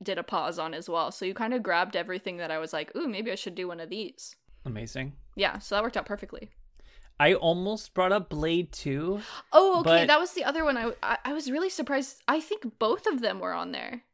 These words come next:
Speaker 2: Were they? I thought, I
Speaker 1: I
Speaker 2: don't know if the
Speaker 1: thought I
Speaker 2: first
Speaker 1: saw Blade
Speaker 2: I don't remember.
Speaker 1: one, but I
Speaker 2: Blade
Speaker 1: don't
Speaker 2: three
Speaker 1: remember.
Speaker 2: for sure would be on there.
Speaker 1: Oh, yeah,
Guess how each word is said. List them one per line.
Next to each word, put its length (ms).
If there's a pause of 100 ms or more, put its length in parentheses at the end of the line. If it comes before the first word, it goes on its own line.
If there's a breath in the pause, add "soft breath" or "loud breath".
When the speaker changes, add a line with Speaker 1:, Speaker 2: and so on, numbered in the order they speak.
(160)
Speaker 2:
Were 220
they? 280
I 80
thought, 180
I 40
Speaker 1:
I 40
Speaker 2:
don't 80
know 40
if 20
the 60
Speaker 1:
thought 180
I 40
Speaker 2:
first 160
Speaker 1:
saw 160
Blade 280
Speaker 2:
I 40
don't 100
remember. 400
Speaker 1:
one, 140 (280)
but 120
I 20
Speaker 2:
Blade 100
Speaker 1:
don't 80
Speaker 2:
three 120
Speaker 1:
remember. 120
Speaker 2:
for 80
sure 200
would 100
be 80
on 160
there. 240
Speaker 1:
Oh, 100
yeah, 240